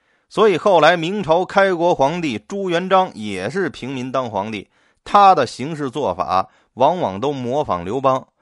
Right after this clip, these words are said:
所以史学家就评论称啊，明祖行事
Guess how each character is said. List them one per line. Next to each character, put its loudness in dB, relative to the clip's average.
所 -2
以 0
史 -8
学 -6
家 4
就 -2
评 -10
论 -4
称 -8
啊， -2
明 -4
祖 -8
行 -8
事 -6